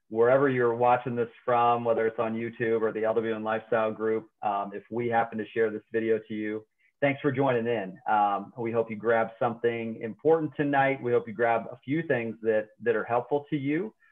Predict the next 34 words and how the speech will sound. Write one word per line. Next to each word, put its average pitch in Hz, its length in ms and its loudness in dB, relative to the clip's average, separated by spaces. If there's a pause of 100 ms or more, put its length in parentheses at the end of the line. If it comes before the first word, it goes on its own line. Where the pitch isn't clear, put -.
(160)
uh, 107 80 4
or 110 160 2
helpful 123 280 0
to 113 140 -2
someone, 120 300 0 (220)
somebody 117 380 0
that 107 120 -4
you 107 180 -6
love. 113 380 2 (480)
And, 110 720 0
um, 98 520 -4 (500)
yeah, 127 280 -4
without 117 380 -2
further 107 300 -2
ado, 135 320 -2
I'm 113 160 0
gonna, 107 480 -4 (200)
uh, 98 220 -4
just 104 180 -16 (400)
pass 120 260 0
the 117 60 -4
mic 110 220 -2
to - 120 -20
my 104 120 -6
brother 98 320 -2
Andy 131 520 -4 (440)
and 104 560 -4
allow 107 340 2
him 110 160 -6
to 104 80 -10
kind 107 240 -4
of 101 260 -6 (640)
launch 113 300 0
us 117 80 -6